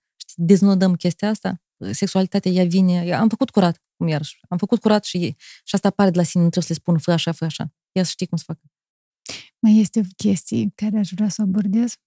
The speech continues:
Speaker 2: Ne vin așa pe când nu ne le-am scris. A, manipularea prin sexualitate,
Speaker 1: Mhm.
Speaker 2: mai ales a femeilor, asta am văzut.
Speaker 1: Mhm.
Speaker 2: Nu prea am văzut la bărbați să facă asta, încât dacă, "A, tu nu mă ajuți să fac curat,
Speaker 1: Mhm.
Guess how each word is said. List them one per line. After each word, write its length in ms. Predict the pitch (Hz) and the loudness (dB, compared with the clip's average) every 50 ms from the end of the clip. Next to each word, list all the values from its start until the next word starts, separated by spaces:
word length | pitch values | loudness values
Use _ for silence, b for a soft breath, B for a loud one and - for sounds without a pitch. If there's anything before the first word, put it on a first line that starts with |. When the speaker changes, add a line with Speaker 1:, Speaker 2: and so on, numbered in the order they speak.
| _ _ | _ _
Speaker 2:
Ne 260 | - 202 202 202 202 | 6 8 10 12 12
vin 180 | 202 208 254 226 | 12 12 12 10
așa 180 | 202 196 - 202 | 8 8 4 2
pe 120 | - - - | -2 -2 -2
când 140 | - 202 202 | 2 4 6
nu 140 | 196 190 214 | 8 10 10
ne 120 | 214 208 202 | 12 10 10
le-am 180 | 190 202 196 | 10 8 4
scris. 300 | 170 - - 190 151 - _ _ _ _ _ B B B B B B B B B B _ _ | 2 0 -2 -6 -6 -6 _ _ _ _ _ B B B B B B B B B B _ _
A, 80 | - 208 202 196 196 196 196 196 | 4 6 8 8 8 8 8 8
manipularea 760 | 196 196 202 202 202 196 - - 202 208 214 214 202 202 190 | 8 8 8 8 6 6 6 4 4 6 6 4 4 2 0
prin 200 | - - 208 196 | -2 -2 -2 -2
sexualitate, 800 | - 214 190 - - - - 160 160 - 185 196 190 - - | -2 -4 -8 -8 -6 -6 -4 -6 -6 -6 -6 -6 -6 -2 -2
Speaker 1:
Mhm. 100 | 202 185 | 0 2
Speaker 2:
mai 80 | 180 180 | 2 4
ales 300 | 180 180 185 190 - - | 4 2 2 0 -2 -4
a 220 | 208 202 202 196 170 | -4 -4 -4 -4 -6
femeilor, 460 | - - 214 196 202 220 214 208 196 | -2 2 4 4 6 6 6 6 4
asta 200 | 196 190 - 208 | 4 2 2 2
am 120 | 196 185 | 2 2
văzut. 480 | 190 190 185 185 185 185 - - - _ _ _ _ _ _ _ _ - | 2 0 -2 -4 -6 -8 -10 -14 -20 _ _ _ _ _ _ _ _ -4
Speaker 1:
Mhm. 140 | 196 175 185 247 | -4 -2 -2 0
Speaker 2:
Nu 240 | - 214 202 202 202 | 2 4 4 4 4
prea 140 | - 214 196 | 4 2 2
am 60 | 185 | 2
văzut 200 | 175 196 202 208 | 2 0 -2 -4
la 80 | 208 208 | -4 -4
bărbați 560 | 202 214 202 196 208 202 202 - - - - _ _ | -4 -6 -6 -6 -6 -6 -6 -8 -10 -12 -16 _ _
să 160 | - - - - - | -16 -14 -10 -6 -6
facă 200 | - 170 - 185 | -6 -6 -6 -6
asta, 240 | 185 175 - - 196 | -6 -6 -2 0 0
încât 300 | 180 185 - - 202 185 | 0 0 -2 -4 -6 -4
dacă, 640 | 175 165 165 - - 208 185 180 175 170 190 190 196 - b b b b b b | -2 -2 -2 -2 -4 -4 -2 0 0 -2 -2 -4 -6 -8 b b b b b b
"A, 180 | - 196 254 262 | 4 6 6 6
tu 100 | - - | 4 4
nu 100 | 170 196 | 6 8
mă 100 | 233 254 | 10 10
ajuți 240 | 269 254 247 190 - | 10 8 8 4 0
să 60 | - - | 0 -4
fac 180 | - 156 156 - | -4 -4 -2 0
curat, 360 | - 170 156 143 139 - - _ _ _ _ _ _ | 0 0 2 2 0 -2 -6 _ _ _ _ _ _
Speaker 1:
Mhm. 520 | - 139 - 170 165 - - 277 262 247 | -4 -2 0 0 0 0 -4 -6 -8 -12